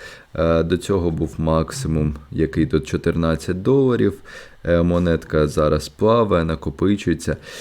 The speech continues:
Я дійсно не фанат цієї монети, не фанат біржових монет, тому що в них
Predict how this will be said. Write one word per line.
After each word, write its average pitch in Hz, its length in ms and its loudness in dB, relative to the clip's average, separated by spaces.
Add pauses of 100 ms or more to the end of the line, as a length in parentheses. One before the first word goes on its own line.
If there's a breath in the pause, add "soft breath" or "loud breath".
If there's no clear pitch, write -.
(200 loud breath)
Я 131 280 4
дійсно 107 600 2
не 98 200 2
фанат 90 500 -2
цієї 80 320 0
монети, 85 540 0
не 85 180 0
фанат 82 480 -2
біржових 80 600 -2
монет, 120 400 0
тому 98 280 2
що 87 240 -2
в 82 120 -4
них 107 380 0